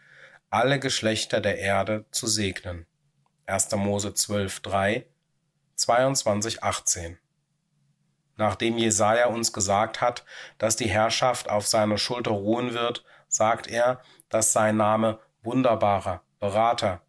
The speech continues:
genannt werden soll. Im hebräischen Text bedeutet das Wort,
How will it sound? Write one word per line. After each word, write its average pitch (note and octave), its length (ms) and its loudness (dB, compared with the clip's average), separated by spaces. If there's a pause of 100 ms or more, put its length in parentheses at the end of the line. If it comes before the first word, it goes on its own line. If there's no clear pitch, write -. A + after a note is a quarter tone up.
(100)
genannt G2+ 360 -2
werden G#2 300 0
soll. F#2 340 0 (540)
Im A#2 120 -6
hebräischen A#2+ 640 -2
Text - 380 -2
bedeutet A2+ 460 0
das A2 240 0
Wort, A#2 320 2